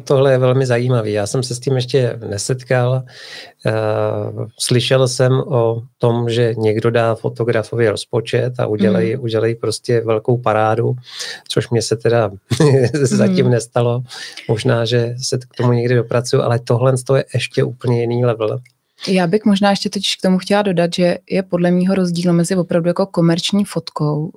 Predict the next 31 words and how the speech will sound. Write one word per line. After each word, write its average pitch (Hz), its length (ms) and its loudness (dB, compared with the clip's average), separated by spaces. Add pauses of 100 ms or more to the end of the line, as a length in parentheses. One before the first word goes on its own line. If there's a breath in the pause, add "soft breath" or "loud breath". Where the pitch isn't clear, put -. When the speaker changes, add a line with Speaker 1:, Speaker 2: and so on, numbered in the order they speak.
Speaker 2:
eh, 170 220 -6
což - 220 -4
ty 165 100 -4
jsi - 100 -6
to 160 100 -2
nazval 180 320 0
řemeslem, 160 600 -2
že 175 100 -8
jsi 180 80 -12
vlastně 175 200 -10
jako 175 140 -2
řemeslník. 156 800 -2
Speaker 1:
Hmm, 120 320 2
Speaker 2:
S 127 60 0
čím 208 120 4
Speaker 1:
hmm. 120 40 0
Speaker 2:
poprvé, 240 480 2
ale 226 160 4
vlastně 208 340 2
je 202 40 0
to 196 120 -4
takový 190 580 0
jako 196 160 0
výstižný. 160 640 0 (760 loud breath)
A 165 280 0
pak 165 240 -4
je 190 80 2
podle 185 300 2
mýho 185 280 4
rozdíl, 180 480 2
mm, 175 680 2